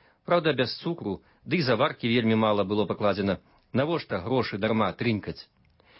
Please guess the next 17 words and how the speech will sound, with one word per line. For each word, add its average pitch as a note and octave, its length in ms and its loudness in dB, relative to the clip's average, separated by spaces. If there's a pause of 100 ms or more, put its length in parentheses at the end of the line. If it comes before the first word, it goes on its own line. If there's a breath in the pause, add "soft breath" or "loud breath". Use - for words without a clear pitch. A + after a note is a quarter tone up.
(380 loud breath)
Дзеля D3+ 260 0
той A3+ 160 4
жа E3+ 80 -2
канспірацыі C#3+ 640 0
калектыў A#2+ 400 2
арандаваў B2+ 400 2
памяшканне B2 480 0
не A#2+ 80 2
ў A2+ 80 2
саміх B2 320 0
Вушачах, B2+ 480 -2 (160)
а A2 160 0
саўгасную D#3 480 -2
сталоўку C#3 720 0
ў G#2 160 -2
вёсцы C#3+ 400 0
Арэхаўна G#2+ 720 0